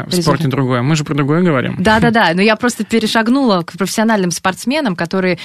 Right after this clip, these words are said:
Speaker 2: могут показать, э, классный результат, при этом техника у них будет не такой, какой обучают.
Speaker 1: Большая разница. А если посмотреть на, э, рекордные подъёмы, там нет идеальной техники. Идеальная техника на первых,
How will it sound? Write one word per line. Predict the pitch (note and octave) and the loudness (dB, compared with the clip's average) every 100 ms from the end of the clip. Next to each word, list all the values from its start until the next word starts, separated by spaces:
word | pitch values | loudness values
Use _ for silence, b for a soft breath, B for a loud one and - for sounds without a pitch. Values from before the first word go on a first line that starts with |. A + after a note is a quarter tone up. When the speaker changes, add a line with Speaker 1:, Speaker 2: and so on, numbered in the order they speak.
| B | B
Speaker 2:
могут | - G3 F3 | -2 -2 -2
показать, | E3+ F3+ F#3 F3+ - | -2 -2 0 -2 0
э, | E3 D#3+ | -2 0
классный | F#3 E3+ E3 | 0 0 -2
результат, | E3 E3+ A3 C#4+ | -2 -2 0 -2
при | - F3+ | -2 -4
этом | F3+ | -4
техника | E3 F#3+ F#3+ E3+ | -4 -4 -4 -4
у | D#3+ | -2
них | E3+ | -2
будет | E3 E3 D#3+ | 0 -2 -2
не | D#3+ | -2
такой, | E3 G#3 A3+ | -2 -2 -2
какой | D#3+ F3 | -2 -2
обучают. | E3 D#3 - D#3 B2+ - | -2 -2 -4 -4 -4 -8
Speaker 1:
Большая | D#3+ C#3 C3 C3+ B2 | -6 -4 -2 -4 -4
разница. | A#2+ A#2+ - - B B | -6 -8 -10 -12 B B
А | - C#3 | -2 2
если | D#3+ - | 2 0
посмотреть | D3+ E3 E3 D#3+ E3 - | -2 0 0 0 -2 0
на, | D#3 D3 C3+ B B B B - | 0 0 -2 B B B B -8
э, | C#3 C#3+ C#3+ C#3+ C#3+ C3+ | -4 -2 0 0 -2 -4
рекордные | D3 C#3+ E3+ D3+ C#3 | -4 0 0 0 -2
подъёмы, | C3+ D3 D3 F#3+ C#3 B2+ _ _ _ _ | -2 -2 0 2 0 -4 _ _ _ _
там | - D#3 | -2 0
нет | F3+ E3 | 0 0
идеальной | A#2+ C3 B2+ C3+ | -2 -2 -2 -4
техники. | E3 B2+ B2 A2+ - _ _ _ _ _ _ _ _ b _ _ | -4 -6 -8 -10 -16 _ _ _ _ _ _ _ _ b _ _
Идеальная | C3+ C#3 E3 D3 | -2 0 0 0
техника | C3 F3+ E3+ - | -2 -2 -4 -4
на | B2 A#2+ | -4 -4
первых, | D3 D3 B2+ - | -4 -2 -4 -8